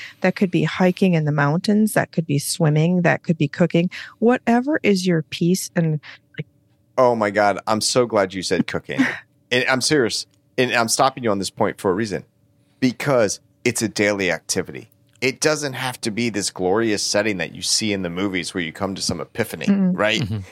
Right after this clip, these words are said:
Speaker 2: It, it's the daily little things that you do that you can find that most inner
Speaker 1: Mm-hmm.
Speaker 2: peace.
Speaker 1: Mm-hmm.
Speaker 2: Um, and look for those. You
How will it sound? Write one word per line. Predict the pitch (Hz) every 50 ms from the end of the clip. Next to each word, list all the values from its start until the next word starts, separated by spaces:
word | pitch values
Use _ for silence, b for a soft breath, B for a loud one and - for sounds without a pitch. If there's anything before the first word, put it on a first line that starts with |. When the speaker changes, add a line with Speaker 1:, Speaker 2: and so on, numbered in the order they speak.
| _ _ -
Speaker 2:
It, | 143 147 - - _ _
it's | - 151 127 - -
the | - 135 120 104 - _ _
daily | - 127 131 139 143 143 143 135 131 120
little | 113 110 110 110 120 120 120 113
things | - - 113 113 104 104
that | 104 80 -
you | 85 90 82
do | 76 - - 117 113 95 78 73 73 - _ _ _ _ _ _ -
that | 95 92 87 87 - -
you | 101 101 98 95
can | - 98 92
find | - - - 98 92 92 95 90
that | 87 85 71 - _ _ _ _
most | - 98 95 92 90 - - -
inner | 90 82 85 85 82
Speaker 1:
Mm-hmm. | 85 82 80
Speaker 2:
peace. | 82 - - - - - - - - 175
Speaker 1:
Mm-hmm. | 165 156 160 165 156 160
Speaker 2:
Um, | 165 160 156 - - 131 135 - _ _ _ _ _ _ _ -
and | 120 120 120 117 117
look | 131 180 190 -
for | - - 156
those. | 117 101 90 87 82 - -
You | 113 117 113